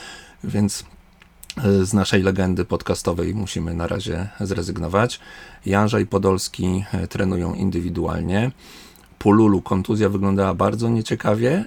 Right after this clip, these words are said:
natomiast podobno, e, nie jest tak poważna, jak, jak, jak to widzieliśmy w, w relacji. E, przy odrobinie szczęścia może naprawdę szybko wrócić. Wszyscy pytacie o Imaza.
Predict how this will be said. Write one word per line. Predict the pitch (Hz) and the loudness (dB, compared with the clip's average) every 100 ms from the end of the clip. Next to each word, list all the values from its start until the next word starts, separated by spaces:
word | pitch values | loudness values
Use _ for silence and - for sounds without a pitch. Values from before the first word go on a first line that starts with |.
| - | -2
natomiast | 104 139 151 | -2 0 -2
podobno, | - 107 113 120 117 117 127 - 170 | -2 0 2 2 2 2 0 -4 -2
e, | 101 101 101 101 | 0 2 2 2
nie | 101 123 | 4 4
jest | 123 - | 2 0
tak | 98 | -2
poważna, | - 87 87 95 87 | 0 0 0 -2 -4
jak, | 87 - | -4 -4
jak, | - - | -6 -4
jak | 90 | -6
to | - 95 95 - - | -4 -6 -6 -10 -6
widzieliśmy | 95 104 104 90 87 90 90 | -6 -6 -4 -4 -2 -4 -6
w, | 101 98 95 92 - | -6 -6 -4 -6 -8
w | 90 | -4
relacji. | 98 92 87 - 185 - - - - - 104 | -2 -2 -2 0 0 -2 -8 -20 -20 -8 -2
E, | 107 | -2
przy | - 131 | 0 0
odrobinie | 120 110 104 | 2 2 0
szczęścia | - 101 95 98 | 0 -2 -2 -2
może | 95 90 | -2 -2
naprawdę | 90 - 85 87 95 - | -4 -4 -4 -4 -4 -8
szybko | - - - - 95 107 - | -8 -6 -6 -6 -8 -8 -8
wrócić. | 90 92 - - - - - - - - | -4 -2 -4 -10 -12 -20 -20 -20 -20 -20
Wszyscy | - 127 117 - | -6 -2 -2 -2
pytacie | - 107 104 - 120 | -2 0 0 0 -2
o | - 92 92 107 - | 0 0 0 -4 0
Imaza. | 110 98 90 101 113 139 | 4 4 4 2 2 0